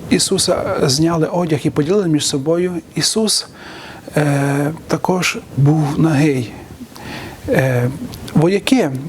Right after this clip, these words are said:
е, які робили це з ним, були, е, частиною, е, найменшої,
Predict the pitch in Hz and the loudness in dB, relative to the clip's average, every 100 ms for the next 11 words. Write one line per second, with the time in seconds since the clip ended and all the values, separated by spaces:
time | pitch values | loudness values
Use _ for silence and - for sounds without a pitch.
0 | 214 - 139 131 139 139 139 151 151 147 | -6 0 0 2 2 2 2 2 2 2
1 | 151 - - 151 139 165 233 185 - 143 | -2 -6 -2 0 2 2 2 2 2 0
2 | 127 151 196 - - - - - 175 220 | 2 2 0 -6 -16 -16 -14 0 2 4
3 | 247 220 190 175 170 170 - 165 - 208 | 4 2 2 2 2 0 0 -2 2 2
4 | 185 175 170 160 156 151 147 156 180 202 | 2 2 0 0 0 2 4 4 2 2
5 | 185 - 160 160 170 139 143 147 | 0 0 2 0 0 2 4 2